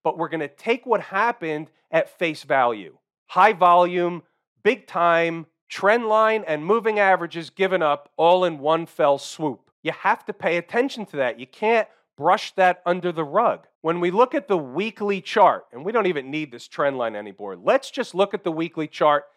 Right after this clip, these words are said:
and assess what happened. They kept bouncing off the twenty period moving average. We kept talking about it.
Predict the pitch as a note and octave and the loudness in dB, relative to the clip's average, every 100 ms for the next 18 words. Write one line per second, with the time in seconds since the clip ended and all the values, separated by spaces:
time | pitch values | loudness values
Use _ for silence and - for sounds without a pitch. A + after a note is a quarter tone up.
0 | _ _ - D3+ C#3 - - G3+ F#3+ - | _ _ -6 -4 -4 -8 -2 0 0 -4
1 | - E3 D3+ D#3 C#3 - D#2 _ _ - | -12 -8 -6 -4 -6 -6 -18 _ _ -10
2 | C#3+ - - G#3 G#3 _ _ _ _ F3+ | -10 -10 0 0 0 _ _ _ _ 0
3 | F3 - F3+ E3 E3 D#3+ _ _ D3+ D#3+ | 0 -2 -2 2 2 0 _ _ -16 -14
4 | E3 D3+ D3+ - D3+ D3 C#3+ D3 D#3 D#3 | -6 -6 -6 -6 -4 -4 -4 -6 -6 -2
5 | G#3 A3+ A#2+ F#2+ _ _ _ D#3 D3+ - | 2 2 0 -12 _ _ _ -12 -12 -2
6 | F3 E3+ _ _ _ _ F#3 F#3 E3+ C#3+ | 0 0 _ _ _ _ 2 2 -2 -8
7 | A#2 A2 F#2+ | -6 -6 -8